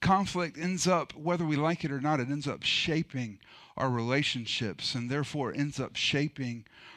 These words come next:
our lives. And some of the conflict that we experience is, is fairly serious. If you're in here today, maybe you've experienced in the past abuse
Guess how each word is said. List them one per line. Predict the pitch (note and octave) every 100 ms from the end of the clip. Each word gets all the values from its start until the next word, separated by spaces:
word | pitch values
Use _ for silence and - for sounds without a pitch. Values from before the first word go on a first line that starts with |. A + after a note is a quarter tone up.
| -
our | - B2
lives. | D3 C#3+ B2+ -
And | G3+
some | - C4 C4 C4 B3 _ _ _ _ _ _ _ -
of | E3
the | F3+
conflict | G#3 G3 F3+ F#3+ F3+
that | E3
we | D#3+
experience | E3 B2+ - F3 F#3 B2+ -
is, | C#3+ B2 -
is | C#3+ -
fairly | C#3+ - D#3 C#3
serious. | - F#3 F3+ A#2+ F#2 - - - - _ _ _ _ _ _ _ _
If | D3+ F#3
you're | G3
in | A3
here | G#3 G#3
today, | F3 E3 D#3+
maybe | D#3 G3 G#3
you've | F#3+ G3+ F3
experienced | E3 - - D3+ E3+ D3 C3+ -
in | D3+
the | C#3
past | - D3 C3 A2 -
abuse | B2 A2 B2 A#2+ G2 - -